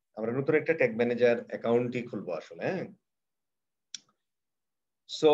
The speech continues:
আহ, sign in with tag manager আমরা একটু দেখি, অথবা start with যে কোনো একটা দিলেই হলো। আমি যেহেতু অনেকগুলো tag manager already ইন্টি-, আহ, মানে log in আছি, সেই জন্য আমার আসলে অনেক বেশিই দেখাবে আর কি, হ্যাঁ। আমরা এখানে না গিয়ে আমি আসলে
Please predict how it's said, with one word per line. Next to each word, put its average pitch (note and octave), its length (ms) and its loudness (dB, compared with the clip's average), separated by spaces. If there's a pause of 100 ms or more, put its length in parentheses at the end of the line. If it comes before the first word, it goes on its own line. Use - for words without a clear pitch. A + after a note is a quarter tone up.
আহ, C3 460 6
sign C#3+ 340 4
in C#3+ 100 0
with C#3 200 -2
tag A2 200 2
manager A2+ 320 -2
আমরা A2+ 180 -4
একটু G#2+ 180 -8
দেখি, G2 320 -12
অথবা A#2+ 280 -4
start A2 340 -4
with A2 180 -4
যে G#2+ 100 -6
কোনো G#2+ 140 -4
একটা G#2+ 160 -6
দিলেই G#2 340 -2
হলো। G2 380 -10
আমি G#2+ 120 -12
যেহেতু A2 220 -8
অনেকগুলো G#2+ 340 -6
tag A2 200 -6
manager G#2 240 -6
already G#2 300 -2
ইন্টি-, A2 380 -2
আহ, G2 120 -6
মানে F#2+ 280 -6
log G2+ 260 0
in G#2 140 -2
আছি, B2 200 -14
সেই A2+ 160 -8
জন্য G#2 200 -8
আমার G#2 260 -8
আসলে G2+ 400 -8 (1000)
অনেক G2 200 -14
বেশিই A#2+ 300 -4
দেখাবে F#2+ 420 -4
আর F#2 80 -14
কি, - 200 -12
হ্যাঁ। E3 160 -6 (1900)
আমরা A2+ 560 2
এখানে C3 420 -4
না B2 160 -2
গিয়ে G#2+ 200 -4
আমি B2+ 140 -6
আসলে A#2+ 320 -8